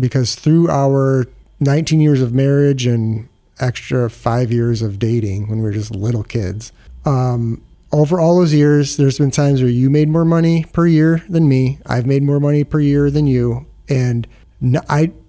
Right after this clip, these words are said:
I think that's a big deal. I, I kinda want that concept to soak into people's brains about lording that over your spouse or, or feeling less than your spouse in that sense.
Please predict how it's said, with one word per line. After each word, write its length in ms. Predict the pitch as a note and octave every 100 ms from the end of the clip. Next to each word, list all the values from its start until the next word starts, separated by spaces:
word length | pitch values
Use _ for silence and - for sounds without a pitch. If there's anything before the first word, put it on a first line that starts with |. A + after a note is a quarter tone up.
| _ -
I 140 | D#3 F#3+
think 180 | A3+
that's 140 | G3 F3
a 40 |
big 220 | B2 D3 B2+
deal. 400 | C3+ A2+ A#2 -
I, 120 | C#3 D3
I 160 | C#3+ D3
kinda 240 | F3+ G3
want 200 | E3+ D#3+
that 200 | D3 -
concept 480 | - D3+ D3+ C3+ -
to 60 |
soak 360 | B2 - C3+ C3+
into 200 | C3+ B2
people's 420 | - C3 B2+ B2
brains 460 | A2 C3 A#2+ A#2 A2+
about 280 | A#2+ A#2 C3+
lording 500 | B2+ C3+ D3+ F3 D#3+
that 200 | C#3+ -
over 580 | C3 C3+ D3+ D#3+ E3 -
your 220 | C#3 C3+ A#2+
spouse 580 | - - A#2+ D3 -
or, 380 | C#3 B2 A#2+ A#2 - - - - -
or 200 | D3+ E3+
feeling 480 | - F3 E3+ D3 B2
less 340 | B2 C#3 -
than 400 | F#3 F#3 G3 G3+ - _ _ -
your 220 | D#3 F3
spouse 440 | - - E3+ F#3+ E3
in 120 | D3
that 180 | C#3+ B2+
sense. 520 | D3+ D#3+ D#3+ -